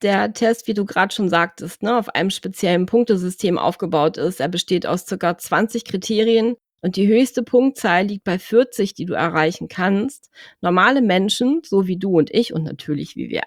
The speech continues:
alle, ähm, haben ein Endergebnis mit, ja, ungefähr fünfzehn Punkten meistens.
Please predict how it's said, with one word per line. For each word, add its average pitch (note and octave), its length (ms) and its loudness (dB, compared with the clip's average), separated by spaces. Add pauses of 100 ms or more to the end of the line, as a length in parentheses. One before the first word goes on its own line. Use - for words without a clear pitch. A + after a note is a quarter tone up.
alle, F#3 520 0 (600)
ähm, F3+ 380 2
haben G3 180 0
ein F#3+ 120 2
Endergebnis G3+ 840 -2
mit, F3 320 0 (180)
ja, D#3+ 280 -8 (340)
ungefähr F#3 720 0
fünfzehn A#3 540 0
Punkten D#3+ 580 0
meistens. - 680 -6